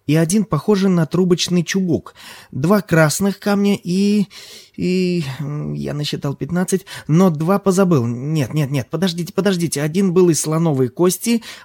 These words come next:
маленький и коричневый, и, э, сейчас, сейчас, сейчас. Раз, два». Ларган Сахиб сосчитал до десяти. Ким покачал головой. «Слушай теперь, что я разглядел!»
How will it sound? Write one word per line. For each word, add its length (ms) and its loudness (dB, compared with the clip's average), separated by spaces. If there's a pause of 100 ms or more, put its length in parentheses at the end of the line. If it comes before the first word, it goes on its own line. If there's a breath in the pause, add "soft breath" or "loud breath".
маленький 640 0
и 280 0
коричневый, 800 2
и, 440 2 (460 loud breath)
э, 280 -2
сейчас, 500 -2
сейчас, 320 0
сейчас. 440 -4 (100)
Раз, 840 -4 (540)
два». 840 -6 (600)
Ларган 500 -2
Сахиб 440 -6 (240 loud breath)
сосчитал 640 -2
до 160 -2
десяти. 600 -6 (260)
Ким 320 2 (280)
покачал 480 -4
головой. 460 -12 (520)
«Слушай 480 -6
теперь, 280 -2
что 160 -2
я 160 2
разглядел!» 560 -6